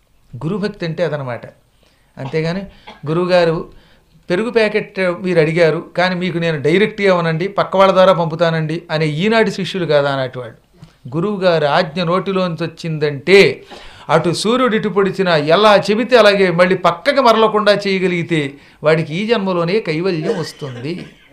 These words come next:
చేతులు కాల్చినా, "జయ గురుదేవ" అన్నాడండి ఆయన. అప్పుడు ఆయనకి జాలేసి, "ఒరేయ్, నీకేం కావాలో కోరుకోరా" అన్నాడు. "కొంచెం చేతులు మంట పుడుతున్నాయండి" అన్నట్ట. వెంటనే ఆయన ఏం చేశాడు,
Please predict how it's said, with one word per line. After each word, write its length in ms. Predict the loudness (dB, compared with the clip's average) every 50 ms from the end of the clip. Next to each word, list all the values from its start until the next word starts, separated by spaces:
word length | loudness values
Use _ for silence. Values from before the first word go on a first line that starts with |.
| _ _ _ -20 -20 -20 -20 -20 -20 -20 -20 _ _ _ _ _ _ -20 -18 -8 0 6
చేతులు 300 | 8 8 8 6 4 2
కాల్చినా, 440 | 4 6 6 4 4 2 2 2 2
"జయ 220 | 2 4 2 2 4
గురుదేవ" 400 | 4 2 4 6 8 8 8 8
అన్నాడండి 420 | 6 4 2 0 0 0 -2 0
ఆయన. 260 | 0 -2 -2 -4 -6 -10 _ _ _ _ _ _ _ _ _ _ _ _ -8
అప్పుడు 340 | -8 -8 -8 -6 -6 -4 -2
ఆయనకి 240 | -2 -2 -4 -6 -6
జాలేసి, 720 | -4 -2 0 0 0 0 -2 -4 -4 -4 -6 -6 -6 -10 -16 _ _ _ _ _ _ _ _ _ _ _ _ _ _ _ _ _ _ _ _ -2
"ఒరేయ్, 260 | 2 2 2 2 0 -4 -10 _ _ _ _ _ _ _ _ _ _ _ _ _ _ _ _ _ _ -10
నీకేం 460 | -6 -6 -6 -4 -2 0 0 0 0
కావాలో 360 | 0 0 2 2 2 2 2 0
కోరుకోరా" 460 | 2 0 0 0 0 -2 -4 -4 -4
అన్నాడు. 300 | -6 -10 -12 -14 -16 -18 _ _ _ _ _ _ _ _ _ _ _ _ _ _ _ _ _ _ _ _ _ _ _ _ _ _ _ _ _ _ _ _ _ _ _
"కొంచెం 360 | -18 -16 -14 -14 -14 -14 -16 -14 -10 -6
చేతులు 380 | -4 -4 -4 -4 -6 -6 -8 -6
మంట 360 | -6 -6 -6 -6 -6 -6 -6
పుడుతున్నాయండి" 600 | -6 -6 -6 -6 -6 -6 -4 -4 -4 -4 -6 -6
అన్నట్ట. 280 | -8 -8 -10 -12 -12 -16 -20 -20 _ _ _ _ _ _ _ _ -12
వెంటనే 320 | -10 -8 -6 -4 -4 -4
ఆయన 120 | -2 -4 -4
ఏం 100 | -4 -6
చేశాడు, 300 | -8 -6 -6 -6 -8